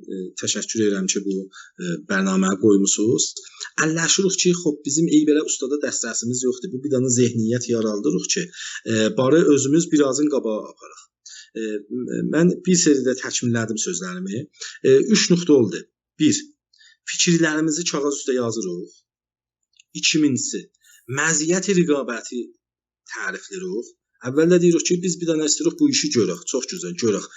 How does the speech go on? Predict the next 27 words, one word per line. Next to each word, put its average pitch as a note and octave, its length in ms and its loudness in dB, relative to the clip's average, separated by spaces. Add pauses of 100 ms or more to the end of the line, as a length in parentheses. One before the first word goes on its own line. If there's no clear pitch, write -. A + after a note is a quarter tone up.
(120)
Bizim E3+ 240 6
məziyyət D3+ 400 2
rəqabətimiz B2+ 680 0
nə C3 100 -8
mənədir? A#2 400 -8 (320)
Deyirik E3 240 4
ki, D#3 80 0
a, A2+ 160 0
mən D3 240 2
məziyyət B2 400 -2
rəqabətim A#2 560 0
nisbət A#2 320 -4
bu A2+ 140 0
rəqabə, G#2+ 500 0
dostlar, G#2+ 400 -2 (380)
həmsayalar, A2 640 0 (220)
birisi A#2+ 480 2 (100)
sinfidəkilər A#2+ 800 0
budur. - 260 0 (920)
Üçüncü F#3 540 4
nöqtə, C#3+ 300 0 (420)
gedirik D#3+ 400 -2
təhqiqi D3 480 -4
meydanı B2+ 520 2
edirik. F#2 280 -4 (220)
Yəni, A2+ 260 -4 (540)
e, G#2 40 -10